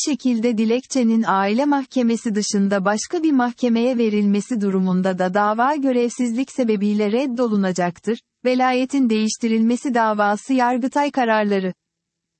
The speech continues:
Velayetin değiştirilmesi davası Yargıtay kararlarından bazıları şunlardır. Yargıtay Hukuk Genel Kurulu iki bin on üç bölü iki eksi bin dokuz yüz yirmi altı, iki bin on beş bölü bin yüz otuz dokuz K sayılı kararında,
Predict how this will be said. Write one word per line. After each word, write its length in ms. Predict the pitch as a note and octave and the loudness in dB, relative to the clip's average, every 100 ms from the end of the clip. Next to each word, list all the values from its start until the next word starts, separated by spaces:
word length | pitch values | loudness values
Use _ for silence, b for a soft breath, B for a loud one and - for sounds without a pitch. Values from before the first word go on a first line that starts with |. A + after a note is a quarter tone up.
| A#3 | -2
Velayetin 720 | C#4 C#4+ D4 D4 D4 F4 D#4 | 0 2 2 0 0 0 2
değiştirilmesi 920 | A#3+ A#3+ A#3+ C4 B3 B3 B3 - D4 | 2 0 -2 0 2 2 0 0 0
davası 600 | B3 A3 G#3+ G#3 G#3 A#3 | 2 2 2 0 -2 0
Yargıtay 580 | A3 A3 A3+ B3 D4+ D#4+ | 2 2 0 0 0 0
kararlarından 920 | D4+ A#3+ A3+ A3+ A3 A3 A3 A3+ A3 | 0 2 2 2 2 2 2 2 2
bazıları 540 | B3 D#4+ D#4+ D4 C#4+ D4 | 2 0 0 -2 -2 -2
şunlardır. 640 | C#4 A#3+ A3 G#3 F#3+ F#3 - _ _ _ | 0 2 2 0 0 -4 -6 _ _ _
Yargıtay 640 | B3+ C#4+ D4+ D#4 - F#4+ C#4 | 0 0 0 -2 0 -2 -2
Hukuk 400 | C#4 - E4 - | -4 -4 -6 -2
Genel 360 | B3 B3 C#4 | 0 2 0
Kurulu 380 | - B3 G#3+ G#3+ | -2 -2 0 -2
iki 340 | G3 G#3+ D#4 | -4 -4 0
bin 140 | C#4 C4+ | 2 2
on 200 | C4 D#4 | 0 0
üç 260 | D4 - | -2 -2
bölü 220 | A#3+ A3 A3+ | -2 0 -2
iki 340 | A3+ - D4 | -4 -4 -2
eksi 400 | A#3+ A#3 - B3+ | -2 -4 -4 0
bin 200 | A#3+ A#3 | 2 2
dokuz 360 | A#3+ - D4+ C4 | 0 -2 -2 0
yüz 180 | B3+ | 0
yirmi 260 | A#3+ B3 B3 | 2 2 2
altı, 420 | A#3+ C4+ C4 C4 B3 _ | 2 0 -2 -4 -4 _
iki 240 | B3 - C#4+ | -4 -2 0
bin 140 | C4+ | 0
on 260 | A3 C#4 C#4 | 2 0 0
beş 140 | B3 - | 0 -2
bölü 280 | A#3 A3 G#3+ | -2 0 0
bin 160 | A#3+ | 2
yüz 180 | B3 B3+ | 2 0
otuz 340 | C4 C4 C#4 A#3 | -2 -2 -2 -2
dokuz 260 | B3 D#4 C4 - | -2 -4 -4 -2
K 180 | A3 A3 _ | -2 -4 _
sayılı 420 | - C4 A#3+ A3 | -6 0 0 0
kararında, 760 | G#3+ A3 F#3+ F#3 F3 E3+ E3+ A3+ | 0 0 2 0 0 0 0 -4